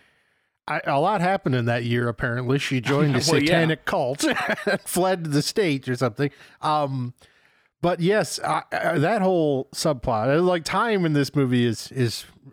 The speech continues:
Speaker 1: incredibly slippery. I have no idea how much is, is meant to have
Speaker 2: <laughs>
Speaker 1: passed.
Speaker 2: Yes.
Speaker 1: Uh, but yeah, the, the one thing I do wanna touch on,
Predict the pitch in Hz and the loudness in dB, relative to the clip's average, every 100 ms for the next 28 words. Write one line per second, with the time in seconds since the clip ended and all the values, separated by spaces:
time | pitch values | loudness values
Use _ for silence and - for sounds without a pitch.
0 | - - 160 120 196 135 117 117 - 135 | -18 -6 -4 -2 -2 0 0 -2 0 0
1 | - 110 107 135 143 127 127 123 117 123 | 0 0 0 2 0 0 0 0 0 0
2 | 117 117 123 117 110 - 110 - 156 117 | 0 0 0 -2 -2 -4 -6 -4 -4 -2
3 | 131 131 139 120 - 139 131 202 - - | 0 -2 0 -2 -2 -2 0 0 -4 -16
4 | _ - - _ _ _ _ - 110 113 | _ -20 -20 _ _ _ _ -6 -2 0
5 | 98 101 123 147 165 175 214 156 185 190 | 0 -2 -4 -2 0 2 0 2 2 2
6 | 170 214 269 262 226 180 151 131 160 160 | 2 2 2 0 0 0 -2 0 4 4
7 | 151 143 143 131 - 139 - 139 127 123 | 4 4 2 0 0 -2 -2 -2 0 -2
8 | 117 | -4